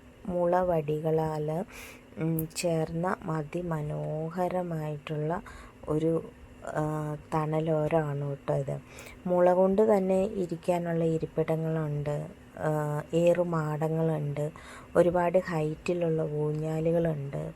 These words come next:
പലതരത്തിലുള്ള കുട്ടികൾക്ക് ഇഷ്ടപ്പെടുന്ന കളിക്കാനൊക്കെ ഒരു, ആ, സ്ഥലമൊക്കെ ആയിട്ട് നല്ല ഭംഗിയുള്ളൊരു സ്ഥലമാണ് കേട്ടോ.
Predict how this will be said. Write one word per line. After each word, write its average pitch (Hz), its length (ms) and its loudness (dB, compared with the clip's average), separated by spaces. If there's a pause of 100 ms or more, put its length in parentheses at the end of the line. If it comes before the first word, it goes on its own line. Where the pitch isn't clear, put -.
(100)
പലതരത്തിലുള്ള 175 1120 2 (1000)
കുട്ടികൾക്ക് 180 480 6
ഇഷ്ടപ്പെടുന്ന 165 680 2 (120)
കളിക്കാനൊക്കെ 165 760 2 (180)
ഒരു, 160 320 2 (520)
ആ, 156 460 2 (300)
സ്ഥലമൊക്കെ 165 800 2
ആയിട്ട് 160 420 2 (420)
നല്ല 190 180 4
ഭംഗിയുള്ളൊരു 190 880 2
സ്ഥലമാണ് 151 680 -4
കേട്ടോ. 143 300 -4